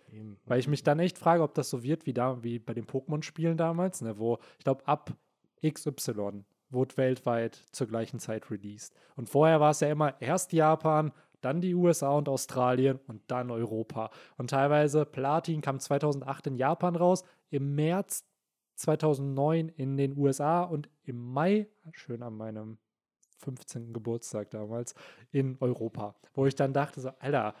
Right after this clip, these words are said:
Speaker 2: kann doch nicht sein, dass ich das auf einem Emulator sieben Monate vorher zocken muss, <laughs> so, um das Spiel zu spielen.“
Speaker 1: Das waren die alten
Speaker 2: So,
Speaker 1: Zeiten, ne?
Speaker 2: das waren die alten Zeiten.
Speaker 1: Ja, aber mittlerweile, äh, hoffe ich dann ja nur, dass dadurch der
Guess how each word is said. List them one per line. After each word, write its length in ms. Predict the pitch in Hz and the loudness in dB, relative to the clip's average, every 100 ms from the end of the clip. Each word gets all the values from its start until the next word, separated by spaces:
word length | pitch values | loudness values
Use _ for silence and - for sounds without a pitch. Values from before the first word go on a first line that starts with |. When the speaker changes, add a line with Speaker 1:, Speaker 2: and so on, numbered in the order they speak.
| - _ | -20 _
Speaker 2:
kann 140 | - 151 | -2 2
doch 80 | |
nicht 140 | 151 135 | 2 2
sein, 200 | 143 160 | 2 2
dass 140 | 147 | 0
ich 60 | - | -2
das 160 | 143 135 | -6 -6
auf 120 | 135 | -6
einem 140 | 139 | -6
Emulator 640 | 143 135 131 127 170 143 135 | -4 -2 0 0 0 0 -2
sieben 260 | 123 147 | -2 -2
Monate 300 | 147 147 139 | 0 0 -2
vorher 560 | 123 - 160 135 127 - - _ - | -6 -6 -4 -2 -2 -4 -18 _ -8
zocken 340 | - 151 143 | -4 -2 -4
muss, 420 | 135 143 202 - | 4 4 4 4
<laughs> 0 | |
so, 80 | 165 - 185 | 2 6 4
um 200 | 165 170 | 4 0
das 200 | 156 175 | 0 -2
Spiel 340 | - - 185 | -8 -4 -4
zu 140 | - 131 | -2 -8
spielen.“ 400 | - - 139 151 | -8 0 2 2
Speaker 1:
Das 80 | 147 | 0
waren 140 | 160 | -2
die 80 | 135 | -4
alten 200 | 143 139 | -8 -6
Speaker 2:
So, 100 | 135 | -4
Speaker 1:
Zeiten, 300 | 127 127 104 | -4 -4 -4
ne? 60 | |
Speaker 2:
das 260 | 117 139 143 | -4 -4 -2
waren 180 | 156 151 | -2 0
die 100 | 147 | -2
alten 220 | 147 156 | -2 -6
Zeiten. 420 | - 151 170 110 101 | -6 -4 -4 -6 -12
Speaker 1:
Ja, 80 | |
aber 100 | 104 | -10
mittlerweile, 920 | 117 120 120 113 151 165 165 139 143 135 | -12 -8 -6 -4 -2 0 -2 -2 -4 -4
äh, 60 | 131 | -8
hoffe 180 | 131 | -12
ich 80 | 139 | -14
dann 200 | - 139 | -12 -8
ja 120 | 135 | -8
nur, 200 | 131 135 | -8 -8
dass 300 | 135 120 123 | -8 -10 -12
dadurch 500 | - 123 127 127 123 | -12 -10 -8 -8 -10
der 280 | - 117 117 | -10 -8 -8